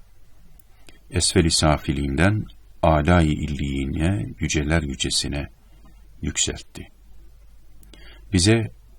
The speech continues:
bizi değerlerle donattı, bize değerler üretmeyi öğretti.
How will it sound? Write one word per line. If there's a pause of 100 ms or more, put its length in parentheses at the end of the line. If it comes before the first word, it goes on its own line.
(120)
bizi
değerlerle
donattı, (1080)
bize
değerler
üretmeyi
öğretti.